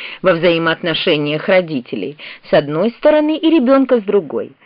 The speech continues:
Когда же наши требования предстают перед малышом в, возможно, более объективной форме,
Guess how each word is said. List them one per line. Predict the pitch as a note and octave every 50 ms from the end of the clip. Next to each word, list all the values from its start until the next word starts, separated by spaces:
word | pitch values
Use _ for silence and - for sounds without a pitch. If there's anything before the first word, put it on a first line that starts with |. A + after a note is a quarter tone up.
| - - - - - _
Когда | - D#3 D3+ E3 D#3+ A3+ A#3+
же | G#3 A3+
наши | A3 A3+ A#3+ A#3 - A3
требования | G#3+ - - A#3+ B3 G#3 F#3 F3+ D3+ D3+ C3 B2 A#2+ A#2 A2+ A#2+ B2 -
предстают | - F3+ F3 D#3 - - - G3+ G#3 A3+ B3 A#3 -
перед | - F#3 D#3+ D#3+ D3
малышом | E3+ E3 E3+ F#3 F#3 - - A#3+ A3+ G#3+ F#3
в, | D3+
возможно, | D3 G3+ G3 F#3 G3+ A3 B3 B3 G#3+ G3+ G#3+ G#3
более | F#3 G#3 A3+ A3 G#3 G3
объективной | F#3+ E3 D#3 E3+ G3+ - - - - B3+ B3+ A3 F#3+ E3 C#3+ C3+
форме, | - - G3 G#3+ B3+ C4+ B3 G3+ C#3+ G#2+ G#2+